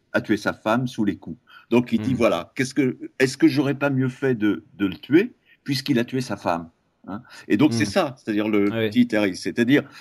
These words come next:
Speaker 1: euh, c'est, finalement, en, en, pour la société, il aurait été, euh, plus juste qu'il tue ce type qui, qui, qui était, qui tuait des innocents,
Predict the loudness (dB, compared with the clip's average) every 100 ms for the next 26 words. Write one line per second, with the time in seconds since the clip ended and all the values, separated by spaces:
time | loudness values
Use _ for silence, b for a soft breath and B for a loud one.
0 | B 2 4 4 0 -6 -8 -8 -8 -4
1 | 0 2 2 2 0 0 -6 -2 2 4
2 | 2 0 0 -2 -2 4 4 4 0 0
3 | 0 0 0 -2 -4 B B B 4 6
4 | 6 2 0 2 4 4 0 -6 -6 -2
5 | -2 0 -2 -4 -8 -6 -4 -4 -4 -6
6 | -4 -4 -4 -4 -6 -8 -18 -12 -12 -10
7 | -4 -2 0 0 -2 -4 0 2 2 0
8 | -4 -6 -4 -4